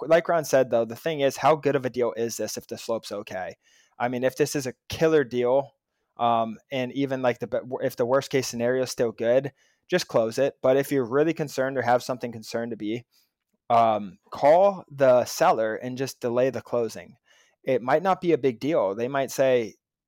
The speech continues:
um, they literally might not care. It might work better for them for all you know. So you can call, feel them out and say, "Hey,"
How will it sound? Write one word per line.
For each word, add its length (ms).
um, 320
they 160
literally 460
might 180
not 180
care. 280
It 40
might 220
work 240
better 240
for 120
them 200
for 160
all 100
you 140
know. 160
So 240
you 100
can 160
call, 400
feel 340
them 200
out 320
and 100
say, 140
"Hey," 420